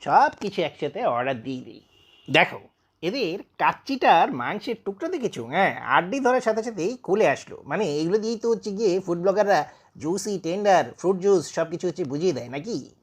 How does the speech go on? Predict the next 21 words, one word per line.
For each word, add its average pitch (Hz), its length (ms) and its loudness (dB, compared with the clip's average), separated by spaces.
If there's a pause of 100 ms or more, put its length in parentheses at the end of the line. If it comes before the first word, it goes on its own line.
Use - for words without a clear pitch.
(240)
হ্যাঁ, 131 280 0
মাংসের 165 360 -4
টুকরাটা 208 540 4
যথেষ্ট 190 440 -6
বড়, 214 480 0
যথেষ্ট 190 420 -4
মাংসালো 208 600 -2
এবং 170 520 -4
খেতেও 175 420 -2
যথেষ্ট 143 480 -6
মজা। 127 500 -2 (500)
তবে 208 400 4 (120)
কাচ্চির 170 500 -2
ক্ষেত্রে 233 540 -2
আমার 160 320 2
কাছে 220 400 -6
বাসমতি 190 640 -2
চালটাই 226 460 2
বেশি 160 240 -2
ভাল 127 180 0
লাগে, 113 240 -10